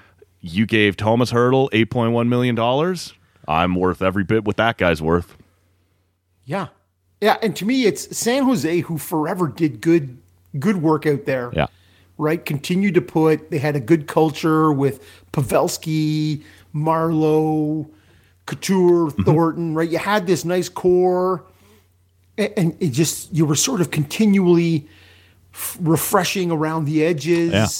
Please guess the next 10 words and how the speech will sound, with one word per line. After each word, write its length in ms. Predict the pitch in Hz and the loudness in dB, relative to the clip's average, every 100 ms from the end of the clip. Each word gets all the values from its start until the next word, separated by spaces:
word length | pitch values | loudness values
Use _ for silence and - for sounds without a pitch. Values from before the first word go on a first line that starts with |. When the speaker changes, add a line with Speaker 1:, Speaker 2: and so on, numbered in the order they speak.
| - _ _ _ - | -12 _ _ _ -6
Speaker 1:
Yeah. 60 | |
Speaker 2:
and, 180 | 156 156 - | -4 -4 -4
and 160 | 147 | -4
doing 300 | 117 208 190 | 0 2 2
good 200 | 143 214 | 4 2
work, 560 | 175 160 170 185 185 - _ _ _ _ _ _ _ | 4 4 4 2 0 -10 _ _ _ _ _ _ _
fiscally 640 | - - 240 - 220 202 180 | -18 0 2 2 0 2 2
responsible, 680 | 156 165 165 170 175 190 | 2 0 -2 -2 -2 0
and 100 | 185 | 0
then 260 | 185 185 - | 0 -2 -8